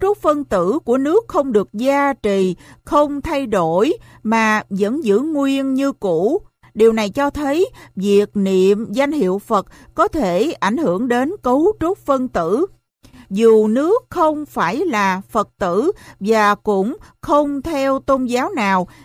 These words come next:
nhưng nó vẫn chịu tác động từ việc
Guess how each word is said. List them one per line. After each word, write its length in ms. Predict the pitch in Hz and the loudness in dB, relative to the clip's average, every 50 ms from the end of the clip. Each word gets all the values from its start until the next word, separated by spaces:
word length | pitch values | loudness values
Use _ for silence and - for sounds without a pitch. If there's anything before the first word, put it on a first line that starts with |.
| - | -6
nhưng 240 | - 262 302 302 294 | -4 -2 -2 0 0
nó 280 | 269 262 262 302 392 440 427 | 0 0 0 0 -2 -2 -2
vẫn 260 | 214 190 180 214 277 | 0 -2 0 -2 -4
chịu 400 | 339 - 220 190 180 180 185 190 | -4 -2 0 0 2 2 0 -2
tác 220 | 202 - 330 403 - | -2 -4 -6 -4 -2
động 300 | 220 190 165 165 170 196 - - - _ _ | -2 0 0 0 -2 -4 -8 -10 -20 _ _
từ 400 | - 226 226 220 214 208 202 202 185 180 | -2 0 2 4 6 6 4 2 0 -2
việc 240 | 190 202 196 202 | -2 0 -2 -2